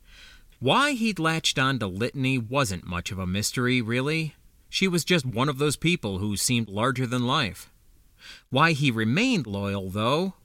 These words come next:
was. A high-maintenance friend, even when things were going well, the woman's charm, wit, and beauty seemed to wear off as the days went by. Tantrums,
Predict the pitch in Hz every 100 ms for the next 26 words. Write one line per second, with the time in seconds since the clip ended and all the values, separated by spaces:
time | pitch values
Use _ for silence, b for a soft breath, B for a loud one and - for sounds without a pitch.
0 | - 147 185 95 73 - - - _ _
1 | _ _ B B B 120 110 208 254 214
2 | 214 156 127 107 - 175 127 127 143 131
3 | 117 110 107 135 120 101 107 113 107 92
4 | 92 151 135 90 110 151 - _ _ 123
5 | 120 180 143 113 - - 160 165 175 180
6 | 180 - - 120 135 - - 113 98 87
7 | 127 147 110 98 123 - 110 98 107 95
8 | 90 113 135 127 139 104 - 95 - 95
9 | 110 101 85 95 82 139 143 90 73 -
10 | _ _ _ - B B B B B -
11 | 156 156 170 190 180 185 180 -